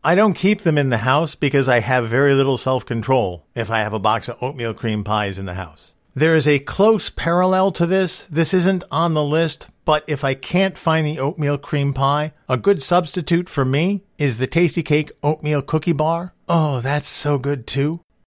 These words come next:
It doesn't have the cream that the Little Debbie oatmeal cream pie has, but it's got that soft oatmeal cookie thing going.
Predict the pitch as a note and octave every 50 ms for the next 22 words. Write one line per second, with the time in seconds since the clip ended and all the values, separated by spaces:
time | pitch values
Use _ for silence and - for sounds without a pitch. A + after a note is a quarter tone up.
0 | - - C#3+ - - G3+ G3+ F#3+ G3 G#3+ F3+ E3 F3+ F#3+ F3+ D#3 C3+ B2+ B2 -
1 | - - - B2+ B2+ C#3+ D#3+ F3 F#3+ G3 F3+ _ _ - C3 B2 - A#2+ B2+ D3
2 | D3+ D#3 B2+ C#3+ C#3+ C#3+ C#3+ D3 - - B2+ C#3 D3+ C#3 C3 B2+ B2+ - - C3
3 | B2+ A#2+ A2+ A2 G2+ - B2+ C#3 D3 C#3+ C#3+ F3 F3+ F#3 G3 G3 - - _ _
4 | _ _ - C3 B2 C3 A2+ - - C3 B2 - - G2 F#2 - - - - -
5 | B2 B2 B2+ B2+ B2+ B2 - - - - A#2+ C3 - B2 A2+ A#2 A#2 - - C#3
6 | C3+ - C#3+ B2+ A2 - - C3+ C3+ C#3 C3+ B2+ C3 C3+ C3+ C#3 C#3+ C#3+